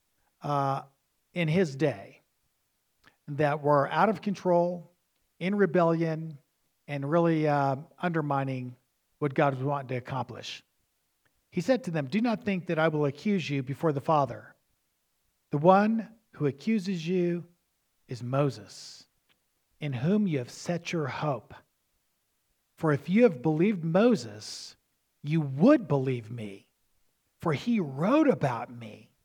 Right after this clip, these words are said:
But if you do not believe his writings, how will you believe my words?" Jesus said, "Moses is the greatest figure, bar none. And he wrote about me. Do you understand what he said about me?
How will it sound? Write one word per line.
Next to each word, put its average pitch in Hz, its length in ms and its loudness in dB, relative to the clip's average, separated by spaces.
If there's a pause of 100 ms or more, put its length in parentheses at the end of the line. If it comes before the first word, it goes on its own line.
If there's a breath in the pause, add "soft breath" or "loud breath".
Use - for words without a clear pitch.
(760)
But 156 80 0
if 151 120 -4
you 285 120 6
do 277 100 0
not 247 260 2
believe 196 320 4
his 151 200 0
writings, 156 560 0
how 247 320 0
will 262 140 -2
you 208 160 -2
believe 170 440 -2
my 165 160 2
words?" 120 640 -4 (1500)
Jesus 233 320 -6
said, 170 400 2 (840)
"Moses 220 480 0
is 143 80 -10
the 147 120 -2
greatest 165 340 0
figure, 135 260 -4
bar 147 280 2
none. 113 340 -6 (1700)
And 139 100 -2
he 220 120 0
wrote 226 220 0
about 214 280 0
me. 208 340 -4 (1120)
Do 175 80 -2
you 269 140 4
understand 214 500 -2
what 151 160 0
he 202 320 -4
said 202 260 0
about 151 320 0
me? 190 380 -2